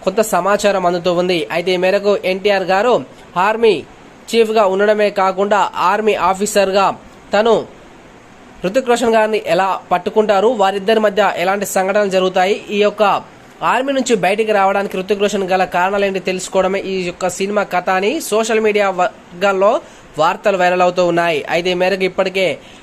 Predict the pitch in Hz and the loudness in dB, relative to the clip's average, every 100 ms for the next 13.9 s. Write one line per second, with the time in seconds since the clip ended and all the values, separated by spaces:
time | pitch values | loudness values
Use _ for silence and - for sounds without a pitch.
0 | - 196 226 226 226 220 160 - - - | -4 0 2 2 2 4 2 -2 -20 -20
1 | - - - - - 139 180 226 254 - | -20 -20 -20 -20 -20 -4 -2 -2 -4 0
2 | 233 233 208 196 202 196 196 175 170 180 | 2 2 0 0 0 0 0 0 -2 -2
3 | 185 170 170 175 185 185 185 185 180 175 | -2 -2 -2 0 0 0 2 2 0 0
4 | 175 185 160 180 180 185 208 226 185 - | 0 0 -2 0 0 0 0 2 2 0
5 | - 160 196 220 214 208 196 - 196 196 | -8 -2 -2 2 2 2 0 -2 0 0
6 | 180 190 185 180 190 190 - 127 - - | 2 0 0 0 0 -2 -6 -20 -20 -16
7 | - 185 202 202 208 214 220 214 208 196 | -4 -4 -2 0 0 0 -2 2 0 0
8 | 196 196 135 - - - - - - - | 0 2 0 -6 -20 -20 -20 -20 -20 -20
9 | - - - - 120 165 220 233 240 214 | -20 -20 -20 -16 -2 0 0 -2 -4 -2
10 | 214 226 214 208 196 196 202 185 196 185 | -2 0 0 -2 0 0 0 0 0 0
11 | 127 165 196 208 - 196 196 185 180 180 | 0 -4 -4 -4 -2 -2 0 0 0 0
12 | 180 165 170 180 180 185 196 185 196 196 | 0 -2 -4 -2 0 0 0 0 0 0
13 | 196 190 180 180 208 190 185 190 | 0 0 0 -2 -2 -2 -2 -2